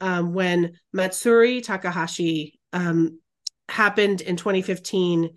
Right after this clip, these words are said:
to take her life. Um, and it, but it deca-, it goes back many decades. And so, you know, I c-, I can <laughs> relate to that, those feelings of overwork, of, like, feeling like my,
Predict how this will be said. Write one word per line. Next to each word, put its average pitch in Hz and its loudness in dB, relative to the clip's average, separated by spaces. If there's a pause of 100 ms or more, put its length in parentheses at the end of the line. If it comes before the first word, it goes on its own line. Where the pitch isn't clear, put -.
(400)
to 208 -4
take 202 0
her 190 2
life. 170 -2
Um, 170 2 (480)
and 226 2
it, 214 2
but 233 2
it 220 2
deca-, 240 0
it 214 -6
goes 220 0
back 185 -4
many 175 -2
decades. - -12
And 190 0
so, 185 2 (380)
you 226 2
know, 190 2
I 233 2
c-, 240 -12
I 226 0
can 254 4
<laughs> - -6
relate 214 4
to 226 2
that, 190 2
those 185 2
feelings 202 0
of 165 -2
overwork, 190 0 (360)
of, 175 -2
like, 175 -2
feeling 233 0
like 180 -4
my, 180 -4